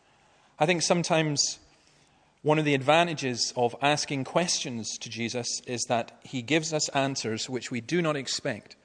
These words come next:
and he gives us unexpected information about himself and God. Why, why did Jesus do this to this man? I actually think what, what he was, what's going on here is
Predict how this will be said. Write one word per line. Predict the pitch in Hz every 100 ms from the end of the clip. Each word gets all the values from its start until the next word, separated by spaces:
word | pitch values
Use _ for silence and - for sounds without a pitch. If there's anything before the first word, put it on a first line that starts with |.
| _ _ _ _ -
and | 123
he | 131
gives | 127 156 -
us | 120 113 - - - -
unexpected | 156 156 - - 123 - 110 - - _
information | 139 135 - 123 123 - 104 98 _ - - - _ -
about | 117 117 113
himself | 127 113 - 117 104 -
and | 110 107
God. | 107 95 87 _ _ _ _ _ _ _ _ _ _ _ _ _ _ - _ _ _ _ _ _ _ _
Why, | 123 185 233 226 - -
why | 160 220
did | 202
Jesus | 190 175 156
do | 156
this | 139 131
to | - 123
this | 107
man? | 117 104 87 _ _ _ _ _ _ _ - - - - _
I | 143
actually | 196 185 -
think | 147 143 135
what, | 131 135
what | 127
he | 131
was, | 117 -
what's | 131
going | - 151 139
on | 127
here | 131 131 120
is | 104 -